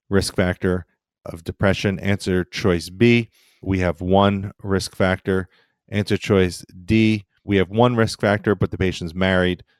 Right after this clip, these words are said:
So that kind of cancels that out for the sake of this question. And in answer choice C, we have multiple risk factors. So this is the answer that I'm going to choose.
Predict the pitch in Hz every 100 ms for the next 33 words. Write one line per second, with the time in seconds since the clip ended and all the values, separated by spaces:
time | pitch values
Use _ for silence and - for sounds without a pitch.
0 | _ - 90 85 82 76 - 101 87 90
1 | 87 85 82 - - 110 95 92 85 85
2 | 82 87 82 - 85 - 87 82 87 85
3 | - - - 92 - 95 90 _ _ -
4 | 131 156 156 147 110 - - 123 113 -
5 | - 147 101 98 92 92 92 82 82 -
6 | 87 82 92 90 - _ _ - 98 90
7 | 90 107 139 135 - 113 104 101 98 -
8 | - 92 90 85 - 92 90 - 92 87
9 | _ _ - 85 90 90 87 87 85 87
10 | - 143 139 139 131 -